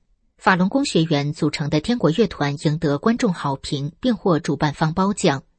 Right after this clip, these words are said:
当人们了解法轮大法是一种遵循真善忍原则的身心修炼功法时，纷纷感谢法轮大法带来的美好。得知这个功法正遭受中共迫害的情况后，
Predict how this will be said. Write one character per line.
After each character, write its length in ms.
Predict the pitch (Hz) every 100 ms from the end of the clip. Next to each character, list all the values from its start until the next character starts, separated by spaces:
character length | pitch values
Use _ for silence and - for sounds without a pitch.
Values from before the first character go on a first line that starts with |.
| _ _ _ _
当 160 | 269 277
人 100 | 220
们 100 | 185
了 200 | 180 151
解 260 | - 151 139
法 240 | - 151
轮 180 | 147 151
大 200 | 208 170
法 220 | 151 139
是 180 | - 175
一 80 | 151
种 240 | 151 151
遵 200 | - 233
循 360 | - 165 147 156
真 260 | 254 254
善 220 | - 247
忍 200 | 175 147 147
原 160 | 147 151
则 160 | 151
的 120 | 147 151
身 240 | - 220
心 200 | - 240
修 140 | -
炼 180 | 269 170
功 200 | 156 202
法 240 | 220 143 143
时， 340 | - 147 143 _ _ _
纷 180 | - 285
纷 160 | - 285
感 200 | 170 139
谢 260 | - 147
法 220 | - 151
轮 160 | 147 156
大 160 | 175 147
法 200 | 143 131
带 200 | 190 156
来 120 | 131
的 120 | 147
美 200 | 143 143
好。 360 | 165 165 139 - _ _ _ _ _
得 100 | 220
知 180 | - 285
这 140 | 294
个 140 | - 151
功 180 | 208 214
法 240 | 185 -
正 160 | - 160
遭 220 | 180 175
受 260 | - 151
中 180 | 147 226
共 200 | 247 170
迫 160 | - 170
害 160 | -
的 100 | 151
情 200 | 151 151
况 220 | 143 160 143
后， 320 | - 151